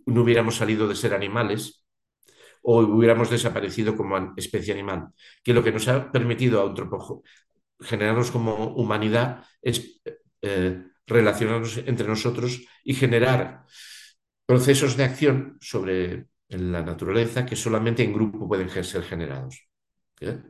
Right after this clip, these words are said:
Y, eh, bueno, la eticidad, ¿no? En general.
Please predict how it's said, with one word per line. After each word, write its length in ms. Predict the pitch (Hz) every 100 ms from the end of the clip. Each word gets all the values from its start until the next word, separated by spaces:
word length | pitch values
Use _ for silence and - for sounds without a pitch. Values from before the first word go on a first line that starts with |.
| _ _ _ _
Y, 400 | 156 180 208 208
eh, 600 | 123 120 117 113 117 - - - - _
bueno, 200 | - -
la 80 | 71
eticidad, 520 | 76 80 - 71 64 _
¿no? 300 | 98 92 -
En 160 | - -
general. 360 | 143 147 139